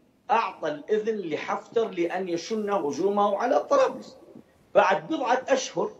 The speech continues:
الاستابليشمنت أو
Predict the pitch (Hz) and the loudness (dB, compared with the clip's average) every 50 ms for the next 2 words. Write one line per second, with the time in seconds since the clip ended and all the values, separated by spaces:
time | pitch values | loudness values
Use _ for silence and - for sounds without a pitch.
0 | - - - _ _ _ _ 170 190 208 - - - 269 262 254 190 185 156 - | -20 -20 -20 _ _ _ _ -12 -10 -10 -2 2 4 4 4 4 0 -2 -4 -4
1 | - 156 180 220 - - - - _ _ _ _ _ _ _ _ _ - 147 165 | -4 -4 -4 -4 -6 -12 -18 -20 _ _ _ _ _ _ _ _ _ 2 4 4
2 | 185 190 196 196 190 185 | 4 4 2 0 -6 -12